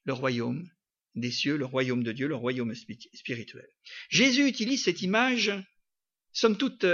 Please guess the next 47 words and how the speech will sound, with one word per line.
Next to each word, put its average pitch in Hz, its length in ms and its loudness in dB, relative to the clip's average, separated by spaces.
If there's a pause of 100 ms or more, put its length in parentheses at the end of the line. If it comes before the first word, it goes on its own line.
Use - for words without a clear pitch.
(420)
très 247 180 2
saisissante 175 800 -2 (160)
de 170 160 -2
cette 185 220 2
femme 139 380 -2 (240)
qui 151 120 -4
va 170 120 8
donner 160 260 2
la 135 120 4
vie. 110 260 -8 (260)
On 123 120 2
l'a 127 160 4
lu 196 340 4 (720)
il 123 100 -2
y 127 100 2
a - 20 4
un 123 80 2
instant, 277 260 0
je 240 100 2
vais 175 240 4
simplement 156 500 0
le 127 100 4
relire. 139 360 0 (380)
Il 165 100 0
nous 214 120 2
est 262 60 4
dit, 269 120 2
lorsqu'elle 208 340 4
enfante, 185 460 -2 (720)
elle 180 140 6
éprouve 240 240 0
de 233 80 4
la 220 120 4
tristesse 220 380 2
dans 156 140 0
un 151 100 2
premier 139 300 -2
temps, 98 200 -4 (640)
parce - 220 -8
que, 160 440 8 (520)
eh 131 60 -6
bien 139 200 2
là, 123 120 2
les 127 100 0
choses 180 300 6
vont 135 120 0
arriver. 131 440 0